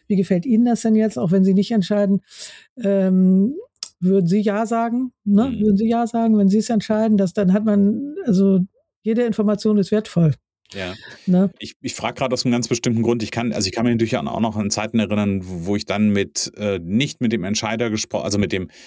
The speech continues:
Speaker 2: schlussendlichen Entscheider gesprochen habe, der, ähm, sondern quasi derjenige, mit dem ich gesprochen, der musste es dann noch mal woanders vorlegen.
Speaker 1: Ja.
Speaker 2: Und, und ich hab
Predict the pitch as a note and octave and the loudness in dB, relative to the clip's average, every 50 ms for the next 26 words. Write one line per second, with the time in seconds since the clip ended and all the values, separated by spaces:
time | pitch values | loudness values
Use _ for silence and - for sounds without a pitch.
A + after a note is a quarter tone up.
0 | - _ - - - A#2 G#2+ - - G2+ A2+ A#2+ C3 B2+ C3 A2+ B2 B2 G#2 A2 | -20 _ -14 -8 -4 -2 -2 -2 0 0 0 0 0 -2 -4 -4 -2 -2 -2 -4
1 | A2 - G#2+ A2+ A2+ A#2 A2 A2 G#2+ - - F#2 G#2+ - B2 A#2 A2+ A2+ G#2+ G#2+ | -4 -4 -4 -4 -4 -4 -4 -6 -8 -8 -8 -8 -6 -6 -6 -6 -4 -4 -4 -2
2 | G#2 A2 F#2+ F#2+ F#2+ F#2 F#2 F2+ F#2 F#2 - _ - - _ _ _ _ - F#2+ | -4 -4 -4 -4 -4 -4 -4 -4 -6 -8 -10 _ -20 -20 _ _ _ _ -10 -6
3 | F#2+ F#2 F#2 F#2 F2+ F#2 F2+ F2 F2 F2 D#2+ - - A2 G2+ G2 G2 F#2 - G2 | -4 -4 -4 -4 -4 -4 -4 -4 -4 -6 -6 -4 -4 -2 -2 -2 -4 -4 -4 -4
4 | F2+ F2 - A#2+ A2 G#2+ G#2+ A2+ A#2+ A#2+ B2 A#2+ A2+ A2 - - - - G#2+ G2+ | -2 -2 -4 -4 -2 -2 0 0 2 2 2 2 2 0 -2 -2 -2 -2 -2 -2
5 | F2+ G#2+ - - B2+ - - - A2+ A2 A2 G#2 G2 G2+ A#2 A2+ - - A#2 F2+ | -4 -6 -6 -6 -8 -6 -4 -4 -2 0 0 0 0 0 -2 -2 -2 -4 -2 -2
6 | - - - G2 G#2+ A2+ A2 A2 A2 G#2+ - G#2+ G2+ G2 G2 G2 F#2 F2 F2 D#2 | -4 -4 -4 -2 0 2 2 2 0 -2 -2 -2 -2 -2 -2 -4 -2 -4 -4 -2
7 | G2+ G2+ G2 F2+ - - - A2+ A2 A2 A#2 B2+ B2 B2+ B2 C3 C3 - _ - | -2 -2 -2 -4 -4 -4 -2 -2 0 0 2 2 0 0 0 -4 -6 -8 _ -8
8 | A3 G#3+ F#3 F#3 F#3+ F#3 F#3 - G2 F#2+ - - - G2 G#2 G#2 G#2+ - G#2+ - | -6 -2 2 4 4 4 2 0 -4 -8 -12 -14 -10 -6 -6 -6 -6 -6 -8 -8
9 | - B2 A#2 | -8 -10 -8